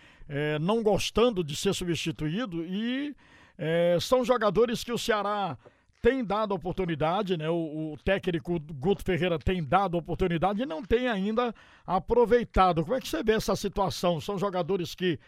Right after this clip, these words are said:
podem ser, é, guindados assim a segundo planos, emprestados, como por exemplo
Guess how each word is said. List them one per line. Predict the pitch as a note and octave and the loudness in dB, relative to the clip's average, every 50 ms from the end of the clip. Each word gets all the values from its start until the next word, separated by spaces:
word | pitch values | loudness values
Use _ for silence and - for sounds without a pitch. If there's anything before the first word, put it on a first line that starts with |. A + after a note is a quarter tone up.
| _ _ _ _ _ _ - | _ _ _ _ _ _ 0
podem | F3 G3 A3 A#3+ B3 A#3 E3+ F3 E3 D3+ | 2 2 4 2 2 0 0 -2 -4 -4
ser, | A#2 - - G3 G3 F#3 E3+ D3 - - _ _ _ _ _ - | -6 -4 -2 0 2 2 0 0 -4 -8 _ _ _ _ _ -8
é, | D#3 D3+ D#3+ E3 E3 E3 D#3+ D#3+ D#3 D#3 D#3 D3+ D3+ D3 D3 C#3+ D3 B2 G2+ - - _ _ - | -4 0 2 2 2 2 2 2 0 -2 -2 -2 -4 -4 -6 -6 -8 -8 -12 -14 -20 _ _ -16
guindados | C#3+ B2 A#2 G#3 A3+ G3 E3 D3+ F3+ G#3 G#3 G#3 F3 D#3+ D#3 C3 | -10 -6 -4 -4 -2 0 2 4 4 4 2 0 -2 -2 -2 0
assim | F3+ E3+ C#3+ - F#3 F#3+ | 0 0 -2 -2 -4 -4
a | F#3 D#3+ | -4 -4
segundo | - - F3 D#3+ F3 F#3 F3 D#3+ | -4 -6 -6 -6 -6 -4 -6 -6
planos, | - - D3+ D#3+ F#3+ G#3+ G#3+ G3 E3 C#3 A#2 - - - _ - - - _ _ - | -4 -2 -2 0 0 2 0 0 -2 -4 -6 -8 -10 -12 _ -20 -20 -20 _ _ -8
emprestados, | D#3 D#3+ - G3 F#3 D#3 - - - F3 G3 G#3+ G#3+ F#3+ D3+ C#3+ C3 - | 0 4 4 4 4 2 -2 0 2 2 2 4 2 0 -2 -4 -8 -8
como | - - F3 E3+ E3 - | -6 -6 -4 -4 -4 -2
por | - F#3+ | 0 0
exemplo | F#3 F3 C#3 - F#3+ F#3+ F3+ - D#3 D3+ B2 | 0 0 0 0 0 0 0 -2 -4 -6 -6